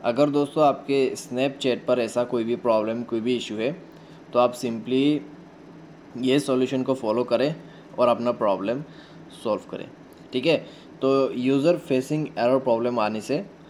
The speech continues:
आप ये solution को फॉलो कीजिए, क्योंकि दोस्तों कई बार bug का problem, internet के problem उसके वजह से आते हैं। तो इसको जो है, अ, fix करने के लिए ये solution करने से आपका जो प्रॉब्लम है वो solve हो जाएगा।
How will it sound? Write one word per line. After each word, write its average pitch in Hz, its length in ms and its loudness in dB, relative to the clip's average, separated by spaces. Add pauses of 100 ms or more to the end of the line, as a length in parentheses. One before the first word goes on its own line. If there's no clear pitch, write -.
(280)
आप 117 340 2
ये 117 220 0
solution 101 400 -4
को 131 140 -2
फॉलो 104 280 -4
कीजिए, 98 260 -6
क्योंकि 131 240 -2
दोस्तों 147 280 0
कई 117 200 0
बार 123 280 2 (400)
bug 117 240 2
का 143 120 2
problem, 131 440 4
internet 120 500 -4
के 135 120 -2
problem 127 520 2 (420)
उसके 113 260 -2
वजह 110 240 -2
से 101 140 -4
आते 104 260 0
हैं। - 480 -10
तो 123 100 2
इसको 120 380 -2
जो 123 140 -4
है, 139 200 -2 (240)
अ, 104 280 -6 (120)
fix 135 240 -8
करने 120 280 -6
के 120 80 -8
लिए 135 180 -2
ये 120 160 -2
solution 113 460 -10
करने 104 320 -8
से 151 220 -6 (520)
आपका 120 340 -6 (680)
जो 127 160 -6
प्रॉब्लम 117 380 -2
है 127 140 -4
वो 113 120 -6
solve 82 340 -12
हो 82 80 -12
जाएगा। 58 280 -14